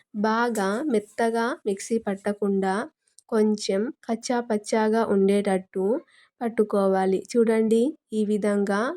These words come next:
కొంచెం పప్పు ఉండేటట్టు మిక్సీ పట్టుకోవాలి. ఇలా మిక్సీ పట్టుకున్న పిండిని అందులో కొంచెం పసుపు, కొంచెం ఉప్పు, అలాగే కొంచెం కారం వేసుకోవాలి. రెండు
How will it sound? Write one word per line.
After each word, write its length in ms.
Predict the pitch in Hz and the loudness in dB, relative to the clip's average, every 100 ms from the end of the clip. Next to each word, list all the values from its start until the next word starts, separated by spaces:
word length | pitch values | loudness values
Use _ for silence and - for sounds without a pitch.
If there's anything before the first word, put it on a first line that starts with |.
| 349 | -2
కొంచెం 440 | 220 208 208 208 220 | 2 2 2 0 0
పప్పు 460 | 269 226 214 - 214 277 - - - - | 0 0 -2 -2 0 0 -4 -18 -14 -4
ఉండేటట్టు 680 | 220 220 220 214 196 - 202 240 302 | 0 2 2 0 -2 -2 -2 0 2
మిక్సీ 340 | 220 - 214 | 0 2 0
పట్టుకోవాలి. 1000 | 214 208 202 196 202 190 196 190 196 190 - _ _ _ _ _ | 2 0 0 0 2 4 4 4 6 4 0 _ _ _ _ _
ఇలా 240 | 269 277 277 285 | 0 2 2 2
మిక్సీ 340 | 220 - 254 | 2 0 -4
పట్టుకున్న 540 | 254 220 214 214 226 233 | -2 0 2 4 4 4
పిండిని 680 | 233 202 202 208 196 190 233 359 - 226 | 4 4 6 6 6 6 4 2 -6 -4
అందులో 380 | 214 208 214 214 | 0 4 4 2
కొంచెం 420 | 214 208 208 226 | 0 0 0 -2
పసుపు, 540 | 220 190 202 196 - 202 254 - - _ | -2 -4 -4 -8 -4 -2 -2 -6 -20 _
కొంచెం 440 | 214 214 208 226 220 - | 2 2 2 0 0 0
ఉప్పు, 400 | 202 - - 208 247 359 _ _ - | -2 -4 -2 2 2 -2 _ _ -6
అలాగే 540 | 208 202 196 190 202 233 359 | -2 0 0 0 0 0 -2
కొంచెం 440 | 233 208 208 214 | -2 -2 0 -2
కారం 440 | 220 208 196 196 202 | 0 -2 0 0 -2
వేసుకోవాలి. 840 | 202 196 - - 190 190 190 190 190 - _ _ | -2 -2 -4 -2 0 2 0 -2 -4 -8 _ _
రెండు 360 | 240 226 226 214 | 0 2 4 6